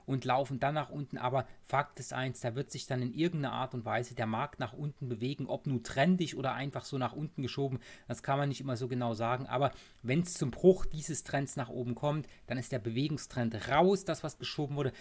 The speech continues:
und dann können wir uns auf der Unterseite orientieren und wie schon gesagt,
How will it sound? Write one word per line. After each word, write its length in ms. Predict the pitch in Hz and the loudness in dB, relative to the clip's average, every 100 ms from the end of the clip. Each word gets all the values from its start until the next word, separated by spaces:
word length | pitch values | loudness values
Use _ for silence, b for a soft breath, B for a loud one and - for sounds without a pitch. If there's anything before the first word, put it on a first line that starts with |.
| B | B
und 120 | - 123 | -2 0
dann 140 | 131 | 0
können 220 | - 147 | -2 -2
wir 60 | 131 | -2
uns 160 | 120 - | -4 -2
auf 300 | 113 165 180 | 2 2 2
der 160 | - 131 | -2 -2
Unterseite 560 | 151 143 - 135 127 | -2 -4 -2 -2 -2
orientieren 680 | 120 123 123 110 135 143 131 | -4 -4 -6 -6 -6 -4 -4
und 100 | 120 | -4
wie 60 | 120 | -4
schon 140 | 131 | -4
gesagt, 240 | 123 120 | -4 -6